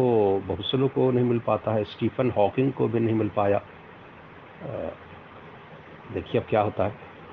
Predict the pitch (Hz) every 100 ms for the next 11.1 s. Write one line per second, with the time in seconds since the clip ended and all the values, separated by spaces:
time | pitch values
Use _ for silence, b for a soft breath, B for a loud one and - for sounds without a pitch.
0 | - - - 101 87 101 - 104 98 104
1 | 104 101 98 92 82 - - - - -
2 | - - 107 95 101 104 143 131 135 131
3 | - 120 120 - - 110 98 104 98 98
4 | 87 90 - - - 107 110 104 - -
5 | - - - - - - - - - 113
6 | - 117 - 135 117 120 113 110 117 113
7 | 92 98 120 - 117 117 - - 117 107
8 | - 104 - 92 80 98 101 92 95 110
9 | 127 131 - 120 90 - - 107 - 117
10 | - 123 - 117 113 - 165 143 - 143